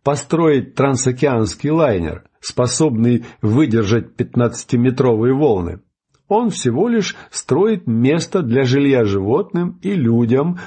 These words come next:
на какое-то время, не для того, чтобы проплыть через штормы. А для того лишь,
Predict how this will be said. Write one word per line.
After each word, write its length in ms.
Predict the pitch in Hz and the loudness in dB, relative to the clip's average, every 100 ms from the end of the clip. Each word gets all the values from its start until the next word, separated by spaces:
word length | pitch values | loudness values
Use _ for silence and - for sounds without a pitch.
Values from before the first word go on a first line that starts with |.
| - | -6
на 180 | 147 131 | -2 0
какое-то 520 | 123 127 123 117 151 | 0 2 0 2 0
время, 580 | 156 165 113 90 87 - _ - | 2 2 2 -2 -6 -12 _ -6
не 280 | 123 147 190 | 0 0 2
для 160 | 196 | 0
того, 340 | 180 139 170 214 | 0 0 2 0
чтобы 320 | - 120 107 | 0 -2 -2
проплыть 500 | - 143 - 156 98 | 0 0 0 -2 -2
через 280 | - 123 127 | -2 -2 -2
штормы. 600 | - - 196 92 87 - _ _ _ _ _ _ _ _ - | -4 -2 0 0 -4 -8 _ _ _ _ _ _ _ _ -4
А 360 | 104 104 101 | 0 2 2
для 220 | 92 101 92 | 2 0 0
того 600 | 92 107 208 202 95 - | -2 0 2 0 -2 -4
лишь, 440 | 104 95 - - | -2 -2 -2 -10